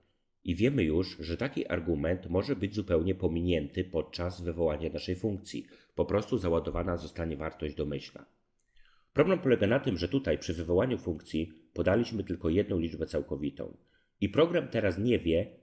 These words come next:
którą funkcję ma zastosować, bo skoro argument y typu double jest domyślny, to możemy go zupełnie pominąć.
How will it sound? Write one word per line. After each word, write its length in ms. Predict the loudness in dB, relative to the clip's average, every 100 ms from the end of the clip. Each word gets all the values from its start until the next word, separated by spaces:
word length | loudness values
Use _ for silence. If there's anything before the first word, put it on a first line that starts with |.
| _ -20
którą 420 | 2 4 6 4
funkcję 400 | 0 -2 0 0
ma 120 | 0
zastosować, 840 | 0 -2 -6 -2 0 -2 -6 -14 _ _ _ _
bo 160 | 0 0
skoro 640 | 4 6 8 6 4 -12 -4
argument 520 | 0 4 4 4 2
y 300 | 2 4 2
typu 220 | 0 -2 0
double 280 | 2 4
jest 120 | 2 2
domyślny, 640 | 0 0 0 0 0 -2 -12 _ 2
to 100 | 4
możemy 360 | 4 4 4
go 120 | 4
zupełnie 420 | 2 0 2 2 2
pominąć. 640 | 0 2 0 -2 -6